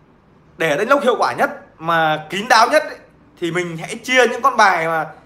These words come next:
bé điểm, bé, con bài bốn năm, thế nhưng mà nó, nó,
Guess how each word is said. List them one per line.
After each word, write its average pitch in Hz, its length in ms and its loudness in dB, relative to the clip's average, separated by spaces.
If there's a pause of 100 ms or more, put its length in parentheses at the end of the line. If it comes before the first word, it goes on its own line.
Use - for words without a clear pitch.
(560)
bé 208 240 4
điểm, 254 200 4 (840)
bé, 240 460 2
con 233 100 -8
bài 190 260 4
bốn 196 240 2
năm, 247 220 2 (220)
thế 202 140 -2
nhưng 254 120 -6
mà 185 140 4
nó, 220 240 6
nó, 233 340 4